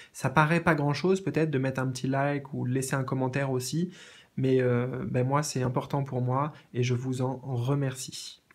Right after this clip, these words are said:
Voilà les amis. Écoutez, euh, on se retrouve très vite, hein, en cette année. Je continuerai bien sûr, euh, voilà, à fournir du contenu. Euh, peut-être que ça évoluera aussi. J'ai plein de choses que j'ai envie de mettre en place, que j'ai envie de proposer. C'est déjà en cours,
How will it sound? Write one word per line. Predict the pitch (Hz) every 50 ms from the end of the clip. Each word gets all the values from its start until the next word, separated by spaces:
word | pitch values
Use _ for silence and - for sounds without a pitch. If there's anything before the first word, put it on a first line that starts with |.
| - - - _ -
Voilà | 123 123 127 135 135 139 139
les | 131 123 120
amis. | 117 113 110 - - - _ - - - - - - - -
Écoutez, | 131 127 127 151 147 - 165 156 156 147 - -
euh, | - 131 123 123 123 120 120 120
on | - 139
se | 135 -
retrouve | - 143 143 - - 151 147 -
très | - - 170 156
vite, | 143 131 131 143 147 - - 123
hein, | 117 123 139 - -
en | - 131 127
cette | 123 - 127 127
année. | 135 127 127 127 131 147 151 156 160
Je | 156 - 123
continuerai | 120 - 143 139 139 - 156 139 135 131 135 135
bien | 127 127 123
sûr, | 120 127 - - 143 139 135 127
euh, | 120 113 107 110 110 - - - - - _
voilà, | - 113 107 104
à | 117
fournir | 120 - - 147 139 139 135
du | 131 123
contenu. | 120 131 120 123 - 127 127 143 156 160 170 175 175 - - - - - _ -
Euh, | - 120 120 117 117 120 120 120 117
peut-être | 117 - - 151 151
que | 151 156
ça | - - 127
évoluera | 127 135 147 165 165 160 139 135 139 139
aussi. | 131 127 120 123 - - 156 156 160 160 160 160 151
J'ai | 139 123
plein | - - 147
de | 143 127
choses | - - - - 139 139 139 -
que | - -
j'ai | 123 127
envie | 120 120 120
de | 120
mettre | 123 123 123
en | 120 120
place, | - 135 127 131 135 135
que | - -
j'ai | 123 123
envie | 123
de | 120
proposer. | - 120 117 135 127 120 120 123 139 151
C'est | - 127 123
déjà | 127 127 123 147 143
en | 139 131
cours, | 123 127 - 151 151 175 175 -